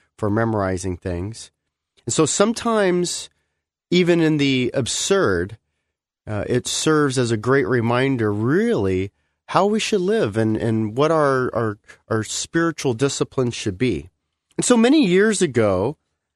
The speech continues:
when I was thirteen, I, I actually began to, to talk to God every night, uh, before I fell asleep.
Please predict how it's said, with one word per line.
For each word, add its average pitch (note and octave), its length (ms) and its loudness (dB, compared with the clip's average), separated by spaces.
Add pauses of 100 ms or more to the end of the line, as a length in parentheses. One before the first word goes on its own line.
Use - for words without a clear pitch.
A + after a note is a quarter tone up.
(140)
when D3 140 2
I E3 80 4
was D#3+ 200 0
thirteen, D#3+ 640 0
I, D3 260 2
I D#3+ 140 2
actually A#3+ 640 -2 (680)
began F3 560 2
to, C#3 460 -2 (400)
to D#3 100 0
talk - 360 -2
to C#3+ 120 -2
God B2+ 340 2
every B2+ 380 0
night, G#2+ 480 -2
uh, F#2+ 280 -6
before B2 400 0
I B2 80 2
fell A#2+ 260 -2
asleep. G#2 480 -6